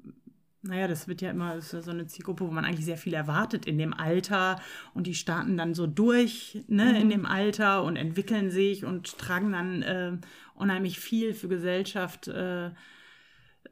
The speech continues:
Speaker 1: bei, aber naja, das ist halt auch eine Zielgruppe, die da ganz schön viel entbehrt noch und das in dem Alter und
Speaker 2: Mhm.
Speaker 1: nicht nur unsere Zielgruppe, sondern wirklich auch, äh, Jugendliche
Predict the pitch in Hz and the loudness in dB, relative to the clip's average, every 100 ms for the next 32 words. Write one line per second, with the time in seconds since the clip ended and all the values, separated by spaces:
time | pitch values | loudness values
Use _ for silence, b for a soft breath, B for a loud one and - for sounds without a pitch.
0 | _ - 247 226 226 202 175 208 226 - | _ -18 -16 -14 -6 2 4 6 6 4
1 | 185 185 180 - - - 185 196 185 165 | 2 2 0 -2 -2 -2 -2 -2 -2 -4
2 | 170 160 - 175 - 175 175 196 180 180 | -6 -8 -6 -6 -2 -4 -4 -8 -6 -6
3 | 180 185 165 180 175 180 180 - 175 165 | -4 -6 -4 -6 -4 -4 -4 -6 -6 -4
4 | 175 190 190 196 180 156 185 226 285 - | -2 -2 -2 -4 -4 0 0 2 -2 -4
5 | 147 147 - 160 160 - 175 175 160 170 | -6 -6 -8 -6 -4 -2 0 0 0 0
6 | 208 220 156 151 147 185 208 214 254 233 | 0 0 -4 -6 -4 4 4 8 8 10
7 | 277 254 - 165 151 160 175 165 170 165 | 8 6 2 -4 -4 -4 -2 -2 -2 -2
8 | 170 190 - - 170 - - 190 175 185 | -4 -6 -6 -6 -6 -8 -6 -4 -2 -4
9 | 175 175 160 | -4 -6 -8